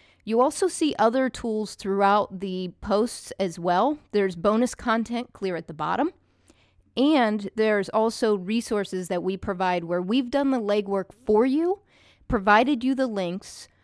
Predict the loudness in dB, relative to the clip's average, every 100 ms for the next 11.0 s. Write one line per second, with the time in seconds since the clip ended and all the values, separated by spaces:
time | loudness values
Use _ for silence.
0 | _ -4 -2 -2 -2 -4 0 2 2 0
1 | -2 -6 -6 -4 -4 -2 -4 -4 -6 -6
2 | -8 -4 0 0 0 -2 -2 -4 -6 -10
3 | _ 0 0 -2 -6 -8 -12 _ -10 -4
4 | -2 -2 -4 -6 -6 -6 -6 -8 -8 -6
5 | -8 -4 -6 -6 -10 -8 -8 -8 -10 _
6 | _ -20 _ -4 2 2 2 -2 -2 -2
7 | -2 -2 -2 -2 0 0 -2 -4 -6 -6
8 | -4 -4 -4 -4 -2 0 0 0 -4 -6
9 | -4 -2 0 -2 -4 -6 -6 -6 -10 -12
10 | -8 -6 -6 -4 0 0 -2 -6 -6